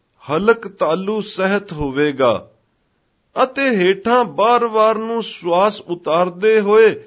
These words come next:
ਸ਼ਬਦ ਰਸਨਾ ਸੇਤੀ ਸੁਪਰਸੇਗਾ।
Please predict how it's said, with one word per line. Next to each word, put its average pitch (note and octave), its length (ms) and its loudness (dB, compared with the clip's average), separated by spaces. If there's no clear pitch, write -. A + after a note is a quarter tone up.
ਸ਼ਬਦ G3 520 2
ਰਸਨਾ G3 600 -2
ਸੇਤੀ F3+ 540 -2
ਸੁਪਰਸੇਗਾ। D3 1080 -6